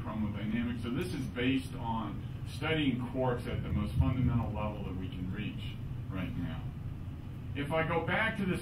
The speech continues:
other picture, we call it the hadronic model, where we look at protons and neutrons as ma-, or nuclei as made up of protons and neutrons, that theory also does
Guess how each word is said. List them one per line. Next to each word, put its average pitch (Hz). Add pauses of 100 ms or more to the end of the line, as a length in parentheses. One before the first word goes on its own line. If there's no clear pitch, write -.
(100)
other 240
picture, 139
we 117
call 127
it -
the 123 (140)
hadronic 127
model, 107
where 110
we 107 (200)
look 180 (120)
at 117 (1080)
protons 143
and 117
neutrons 113
as 107
ma-, 117
or 101 (200)
nuclei -
as -
made -
up 113
of -
protons 110 (480)
and 117
neutrons, 131 (280)
that 196
theory 214
also 214
does -